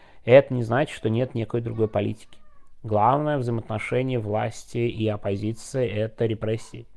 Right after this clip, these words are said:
Безусловно, у Алексея Навального полити-, сторонников во много раз больше, чем у любого обозначенного здесь, кстати, обозначенных и Пригожиных, и Гиркиных. Я в этом не сомневаюсь, что гораздо больше. Но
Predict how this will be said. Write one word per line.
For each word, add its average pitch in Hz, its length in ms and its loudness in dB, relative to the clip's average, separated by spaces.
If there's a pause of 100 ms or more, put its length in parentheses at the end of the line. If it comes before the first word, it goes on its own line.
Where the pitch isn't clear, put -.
(600)
Безусловно, 120 640 0
у - 20 4
Алексея 120 320 2
Навального 113 600 0 (160)
полити-, 104 540 -4 (280)
сторонников 107 960 -2 (640)
во 101 180 2
много 113 260 6
раз 104 160 6
больше, 110 380 2
чем 107 200 0
у 104 80 2
любого 107 480 2
обозначенного 101 600 -2
здесь, 101 280 -2
кстати, 104 300 -4
обозначенных 104 720 -4
и 101 40 -4
Пригожиных, 110 720 -2
и 104 160 -8
Гиркиных. 107 520 -4
Я 107 120 2
в - 20 2
этом 101 200 -2
не 101 120 0
сомневаюсь, 98 480 -8
что - 140 -16
гораздо 95 360 -8
больше. - 380 -16 (1700)
Но 139 420 8